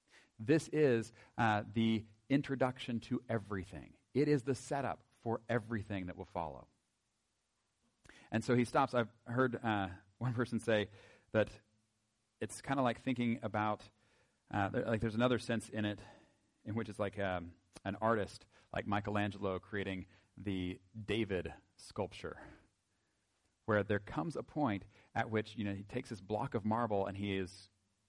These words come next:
chiseled it very carefully into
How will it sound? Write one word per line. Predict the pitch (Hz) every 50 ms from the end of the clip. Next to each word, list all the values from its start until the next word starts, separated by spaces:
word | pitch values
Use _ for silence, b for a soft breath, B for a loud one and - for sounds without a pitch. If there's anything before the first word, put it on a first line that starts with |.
| _ _ _
chiseled | - - - 165 139 143 127 110
it | 107 98 - - - 101
very | 101 113 131 147
carefully | 139 - - 160 156 147 - 120 110 101 95 92 98
into | 120 131 151 160 143 - - 123 107 101 98 101 98